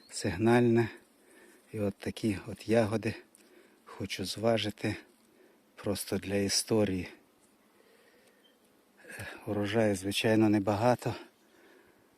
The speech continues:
бо то сигналки, але розмір ягід вражає. От, дивіться.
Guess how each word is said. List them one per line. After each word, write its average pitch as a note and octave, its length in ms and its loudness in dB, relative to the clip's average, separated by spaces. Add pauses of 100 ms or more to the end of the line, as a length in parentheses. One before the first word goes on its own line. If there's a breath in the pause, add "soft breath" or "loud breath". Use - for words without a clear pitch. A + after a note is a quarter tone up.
(140)
бо G#2 120 -6
то - 160 -8
сигналки, A2 680 -4 (880 loud breath)
але G#2+ 540 -4 (2250 loud breath)
розмір A2 400 -4
ягід G#2 460 -4
вражає. F#2+ 600 -8 (1120)
От, F2 220 -8 (140)
дивіться. - 420 -12